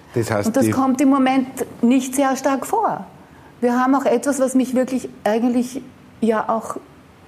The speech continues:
Speaker 2: sehr unangenehm berührt, dass wir Flüchtlinge erster und zweiter Klasse haben. Weil ich meine, wie kann es sein, dass in einem, in der E U, in Griechenland, in einem E-U-Land, in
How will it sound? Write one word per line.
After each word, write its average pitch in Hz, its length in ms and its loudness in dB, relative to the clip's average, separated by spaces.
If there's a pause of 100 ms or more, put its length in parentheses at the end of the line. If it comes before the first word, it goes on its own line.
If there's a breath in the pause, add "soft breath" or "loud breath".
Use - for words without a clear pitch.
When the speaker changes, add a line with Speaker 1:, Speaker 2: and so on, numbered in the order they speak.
(580)
Speaker 2:
sehr 269 380 0
unangenehm 233 540 4
berührt, 226 420 2
dass 240 180 0
wir 226 140 4
Flüchtlinge 226 640 0
erster 208 300 0
und 240 100 -2
zweiter 220 260 0
Klasse 214 360 -4
haben. 220 240 0 (840 loud breath)
Weil 220 280 0
ich - 100 -4
meine, 208 300 2 (100)
wie 214 240 2
kann 240 220 0
es 220 160 0
sein, 214 240 2
dass 247 180 0
in 214 140 0
einem, 208 240 0 (260)
in 208 160 0
der 196 180 0
E 202 200 0
U, 233 440 2 (460 loud breath)
in 226 200 2
Griechenland, 233 840 0
in 254 140 2
einem 208 340 0
E-U-Land, 208 760 0 (1000 loud breath)
in 240 300 4